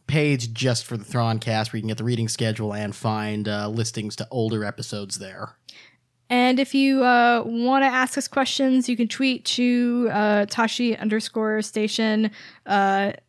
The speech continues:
Speaker 2: hashtag Throncast. And, um, before we go, uh, everyone, I wanna tell us where we can find you on the internet. Tyler.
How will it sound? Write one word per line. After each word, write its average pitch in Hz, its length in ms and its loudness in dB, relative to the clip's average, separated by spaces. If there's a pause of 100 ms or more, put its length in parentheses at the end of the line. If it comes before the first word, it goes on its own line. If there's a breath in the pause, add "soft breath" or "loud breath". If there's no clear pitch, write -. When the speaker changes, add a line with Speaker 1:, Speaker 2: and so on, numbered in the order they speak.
(340)
Speaker 2:
hashtag 208 680 0
Throncast. 214 920 -2
And, 208 300 2
um, 196 480 4 (640 loud breath)
before 240 340 2
we 254 120 4
go, 285 320 6
uh, 226 420 6
everyone, 240 440 4
I 220 220 2
wanna 220 200 0
tell 226 200 0
us 220 160 0
where 214 140 4
we 220 120 2
can 233 180 2
find 220 380 2
you 233 260 2
on 208 400 4
the 220 120 2
internet. 240 500 2
Tyler. 208 500 -2